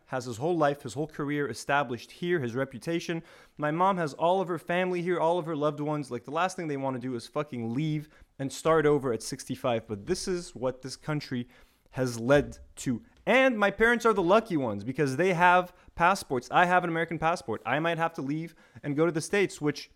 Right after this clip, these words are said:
part of me really wants to do that. And I'm slowly coming to accept that that is the only solution for me.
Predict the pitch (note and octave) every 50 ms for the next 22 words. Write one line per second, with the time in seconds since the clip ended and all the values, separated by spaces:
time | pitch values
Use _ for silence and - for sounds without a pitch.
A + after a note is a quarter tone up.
0 | _ _ _ - E3+ F#3 G3+ G3+ F#3+ E3 E3+ F#3+ F#3+ F3+ E3 C3+ B2+ B2+ D3 F3+
1 | F#3+ - - - A3 E3+ F#3 G#3+ A3 F#3+ G#3 G3+ A3 A#3 A3+ - - C3+ C3+ C3
2 | B2+ B2+ B2 - - _ _ _ _ _ _ _ _ _ _ _ - C3 C#3 C#3+
3 | - - - D3+ E3 F3+ F#3 F#3+ F#3+ F3 - F#3+ F#3+ F#3+ F#3+ F3+ F3 - F#3 D#3
4 | D3 C#3 - - - F3+ F3 F3 - C3+ B2 C#3 D3+ D#3+ D3 C3 C#3 C3+ C3+ D3+
5 | E3 E3 D#3+ D#3 - C#3 A#2 C3 D3+ D#3 - F#3 - F#3+ F#3+ G3 G3+ G#3 A3+